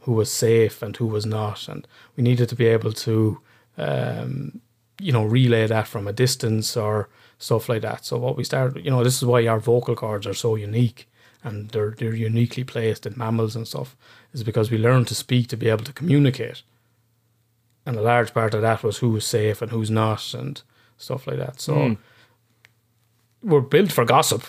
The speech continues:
Speaker 1: which is
Speaker 2: Wow.
Speaker 1: why all the gossip magazines sell.
Speaker 2: Yeah,
Speaker 1: You know, it's
Speaker 2: yeah.
Speaker 1: why people
Speaker 2: The
Speaker 1: love all
Speaker 2: drama.
Speaker 1: the gossip shows. You have to answer, like, why?
Speaker 2: Yeah.
Speaker 1: You know, why are we o-, so obsessed with this?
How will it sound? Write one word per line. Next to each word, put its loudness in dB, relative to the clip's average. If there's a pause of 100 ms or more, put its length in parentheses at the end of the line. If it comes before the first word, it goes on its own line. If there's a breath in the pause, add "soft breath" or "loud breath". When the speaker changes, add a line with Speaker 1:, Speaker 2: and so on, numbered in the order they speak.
(100)
Speaker 1:
which 0
is 2
Speaker 2:
Wow. 4
Speaker 1:
why 6
all 6
the 2
gossip 2
magazines 2
sell. 2 (100)
Speaker 2:
Yeah, 4
Speaker 1:
You -
know, 4
it's 2
Speaker 2:
yeah. 6
Speaker 1:
why 2 (160)
people 4
Speaker 2:
The 4
Speaker 1:
love 6
all 4 (120)
Speaker 2:
drama. 4
Speaker 1:
the 6
gossip 2
shows. 4 (220 loud breath)
You -2
have 2
to 0
answer, 2
like, 0
why? 4
Speaker 2:
Yeah. 0 (100)
Speaker 1:
You -4
know, 0
why 4
are 4
we 6
o-, 2
so -2
obsessed -6
with -12
this? -20